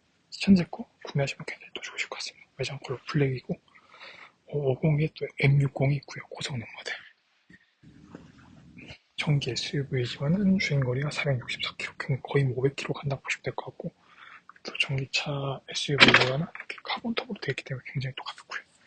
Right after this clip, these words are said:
프레임리스트로 되어 있어서 굉장히 좀 스포티한 느낌이 좀 강해요. 예전에 사공으로 나오다가 지금은 이제 오공으로 판매가 되고 있는데,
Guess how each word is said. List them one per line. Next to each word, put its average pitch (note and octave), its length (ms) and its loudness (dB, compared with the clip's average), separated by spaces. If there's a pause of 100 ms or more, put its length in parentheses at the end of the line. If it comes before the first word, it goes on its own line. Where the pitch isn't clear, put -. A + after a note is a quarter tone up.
(360)
프레임리스트로 E3 760 2 (100)
되어 C3+ 120 0
있어서 - 260 -4 (100)
굉장히 C3+ 220 -2
좀 B2+ 120 -8
스포티한 - 420 2
느낌이 - 280 6
좀 - 200 10
강해요. - 880 -4 (540)
예전에 G3+ 260 10
사공으로 D#3+ 520 6
나오다가 C3 360 0
지금은 - 400 6
이제 B2+ 120 2
오공으로 D3 460 8
판매가 G3 340 8
되고 C#3 260 2
있는데, C#3+ 300 0